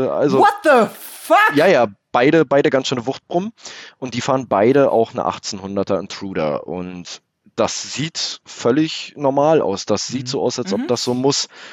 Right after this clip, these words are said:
Speaker 1: Also es wirkt jetzt nicht so, als ob das Motorrad wie ein Spielzeug da wäre. Und da die vierzehnhunderter
Speaker 3: Ja.
Speaker 1: und die achtzehnhunderter jetzt größentechnisch sich nicht so weit unterscheiden, also wenn ich mich richtig erinnere, hat die achtzehnhunderter ein anderes Vorderrad,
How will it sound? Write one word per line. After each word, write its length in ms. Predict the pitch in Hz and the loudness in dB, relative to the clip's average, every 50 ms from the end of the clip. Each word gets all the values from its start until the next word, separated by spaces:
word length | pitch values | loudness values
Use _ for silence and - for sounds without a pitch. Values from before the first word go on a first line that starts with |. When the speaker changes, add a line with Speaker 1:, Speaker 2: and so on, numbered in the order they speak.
| - - - | -20 -8 -4
Speaker 1:
Also 380 | - 98 92 104 104 104 101 | -4 -2 0 2 2 2 2
es 180 | 95 104 - - | 2 0 -2 -4
wirkt 160 | 110 113 - | -6 -4 -2
jetzt 200 | 123 117 - - | -2 -2 -2 -2
nicht 100 | 127 123 | -4 -2
so, 100 | - - | 0 0
als 140 | 117 113 - | 0 0 0
ob 80 | 104 - | -2 -4
das 160 | - 113 - | -4 -4 -4
Motorrad 400 | 113 110 117 - 107 107 101 - | -4 -6 -6 -4 -4 -4 -4 -4
wie 80 | 107 107 | -6 -8
ein 60 | 101 | -8
Spielzeug 440 | - - - 131 - - - 80 - | -10 -10 -10 -10 -8 -8 -8 -8 -8
da 120 | - 73 | -10 -8
wäre. 220 | 76 80 78 76 78 | -6 -6 -6 -6 -6
Und 240 | 78 82 87 - 90 | -8 -10 -6 -4 -2
da 100 | 90 90 | -2 -2
die 80 | 98 | -4
vierzehnhunderter 720 | 92 - 107 107 - - 123 113 117 120 120 117 110 - 107 | -6 -6 -6 -6 -4 -6 -6 -6 -4 -2 0 0 0 -2 -4
Speaker 3:
Ja. 40 | |
Speaker 1:
und 100 | 101 95 | -4 -2
die 80 | - - | -2 -2
achtzehnhunderter 640 | 101 - - - - 117 113 123 120 113 110 - 107 | -2 -2 -6 -8 -10 -8 -8 -6 -4 -4 -2 0 2
jetzt 240 | 104 98 - - - | 2 2 0 -4 -6
größentechnisch 720 | - 101 107 - - 120 - - 110 - - 117 113 - - - - - - - - - | -6 -6 -4 -4 -6 -8 -8 -8 -8 -8 -8 -10 -10 -10 -12 -16 -20 -20 -20 -20 -20 -20
sich 300 | _ - - 113 113 - | _ -8 -6 -6 -4 -4
nicht 240 | 123 120 110 - - _ 98 | -4 -6 -6 -6 -8 _ -18
so 500 | 98 95 - 101 101 107 123 135 131 - | -16 -12 -10 -8 -6 -4 -4 -4 -2 0
weit 240 | 104 101 107 - - | 2 2 2 0 -2
unterscheiden, 680 | 104 104 98 - - - 87 95 110 117 131 135 131 113 | -6 -8 -8 -6 -4 -2 0 0 0 0 -2 -4 -4 -4
also 400 | 101 95 92 98 98 95 87 87 | -4 -4 -4 -4 -6 -4 -4 -4
wenn 100 | 98 104 | -4 -4
ich 80 | 101 | -4
mich 220 | - 107 95 92 87 | -6 -8 -6 -4 -4
richtig 340 | 110 113 - - 135 - | -4 -4 -6 -8 -6 -4
erinnere, 400 | 113 95 85 104 113 113 107 104 | -2 -2 -2 0 -2 -2 -2 -2
hat 140 | 95 98 - | -4 -6 -6
die 80 | - - | -6 -6
achtzehnhunderter 720 | 73 - - - 117 107 107 110 110 107 104 - 104 101 | -6 -6 -8 -10 -12 -12 -10 -6 -4 -4 -2 0 -2 -2
ein 100 | 101 - | -2 -2
anderes 420 | 69 95 98 95 92 92 85 - - | -6 -8 -8 -6 -6 -6 -6 -6 -8
Vorderrad, 800 | - - - 85 95 113 127 120 101 110 110 113 117 - - | -10 -6 -4 -2 0 0 0 0 0 -2 -2 -2 -2 -4 -8